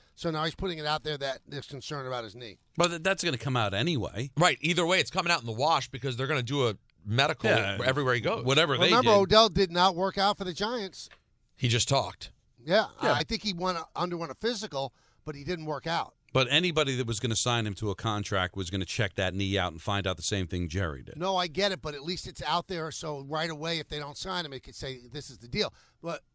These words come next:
Speaker 1: somebody's gonna sign him, Don, so the per-, the team that signs
Speaker 2: Well,
Speaker 1: him is not gonna say, "His knee's bad."
Speaker 3: Speaking of money, how, how much did, how much did Jimmy G lose this weekend?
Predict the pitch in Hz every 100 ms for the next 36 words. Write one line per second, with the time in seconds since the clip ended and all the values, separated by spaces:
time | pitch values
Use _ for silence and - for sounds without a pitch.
0 | _ - - 269 269 170 160 - 240 233
1 | 135 131 123 - 156 190 226 196 143 -
2 | 262 202 - 190 214 151 135 131 160 151
3 | 143 - 151 131 - - - 165 127 156
4 | 135 101 123 98 165 165 _ _ _ _
5 | _ _ _ _ _ - - - _ _
6 | - - - - 113 113 107 143 - 160
7 | 262 254 101 90 - 123 226 185 92 82
8 | 101 98 85 90 95 92 90 80 - 85
9 | 82 85 82